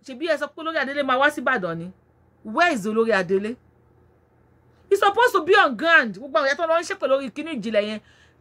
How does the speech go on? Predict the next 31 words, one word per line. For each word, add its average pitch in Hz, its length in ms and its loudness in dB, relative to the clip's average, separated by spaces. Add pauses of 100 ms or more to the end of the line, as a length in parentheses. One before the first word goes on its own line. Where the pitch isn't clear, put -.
Ó, 311 80 -4
ẹ, 320 400 6
ò, 247 300 -2 (260)
ẹ, 254 160 -8
ò, 247 400 -4
Elizabeth 320 720 0 (440)
Ọjọ́ra, 294 600 6
gbogbo 269 260 -8
yín, 330 160 -6
you 311 180 -16
guys 311 200 -4
supposed 294 260 -14
to 302 80 -8
be 311 140 -2
on 330 180 0
ground. 339 520 0 (1900)
Ẹ 247 140 -4
ìyá 277 240 2
yẹn 233 80 0
ti 226 140 -8
náwó 247 340 -2
o. 202 220 0 (200)
Mo 196 180 -10
mọ̀ - 40 -16
pé 202 120 -6
ẹ 185 40 -4
ti 185 140 -12
náwó, 190 320 -6
ẹ - 40 -6
ti 185 120 -14
nára. 170 400 -6